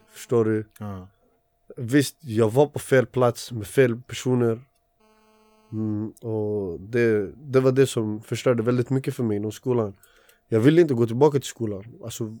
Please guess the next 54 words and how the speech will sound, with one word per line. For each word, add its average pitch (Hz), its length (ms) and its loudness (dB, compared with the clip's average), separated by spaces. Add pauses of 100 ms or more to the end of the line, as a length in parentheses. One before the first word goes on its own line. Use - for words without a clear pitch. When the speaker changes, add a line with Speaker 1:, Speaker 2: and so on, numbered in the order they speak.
(120)
Speaker 1:
varje, 120 300 4 (140)
varje 123 320 4
dag 113 220 4
jag 113 60 2
gick 120 180 -2
dit, 139 260 2 (380)
jag 120 100 2
mådde 131 180 4
dåligt, 131 280 6
jag 117 60 -2
ville 131 120 0
bara 123 120 -2
gå 123 80 2
därifrån, 113 420 0
förstår 113 280 0
du? 98 160 -4 (220)
Speaker 2:
Mm. 104 200 -8 (360)
Speaker 1:
Visst, 131 260 0
jag 113 60 0
hade 127 220 4
roligt 139 220 4
med 117 120 2
mina 120 140 6
vänner 131 240 6
och 123 60 2
sådär 123 160 2
i 127 60 4
skolan, 131 460 2
men 101 240 -4 (520)
sen 127 240 2
när 123 120 2
du 107 160 -2
satt 123 320 -4
i 117 160 0
klassrummet, 127 680 0
du 107 140 -4
vet, 104 160 0 (1000)
du 113 160 -2
har 117 80 4
folk 131 320 2
där 131 140 4
som 113 220 -2
har 131 120 4
det 117 80 4
bättre 120 320 -2
än 113 120 0
dig, 110 240 2
du 104 120 -8
vet, 104 200 -4
och 107 80 -6
då, 117 200 2
du 110 120 -4
vill 120 120 0
bara 117 380 0